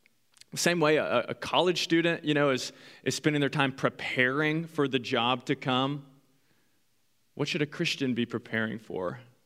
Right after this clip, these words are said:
What, what's, what's our end? It's beholding God in Christ. So how do we do that more and more here and now? I have a couple quotes. This is, this is wonderful. And again, this is not a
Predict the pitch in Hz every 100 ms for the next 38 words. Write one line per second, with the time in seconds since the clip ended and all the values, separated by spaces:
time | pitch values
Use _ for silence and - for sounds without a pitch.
0 | _ _ _ _ _ _ _ _ _ _
1 | _ _ _ _ _ - 123 127 - -
2 | 135 135 127 120 127 110 113 - 113 -
3 | - 135 147 151 143 139 139 127 127 139
4 | - 127 - 123 92 139 - - 190 240
5 | 233 180 165 185 147 131 - 143 151 147
6 | 135 127 117 - - - - - 139 135
7 | 135 - - - 117 117 110 110 120 -
8 | 143 147 170 139 - 139 135 - - -
9 | _ _ _ _ _ _ _ 131 135 120
10 | 117 190 170 123 139 135 123 127 123 139
11 | 123 147 143 120 131 147 123 120 117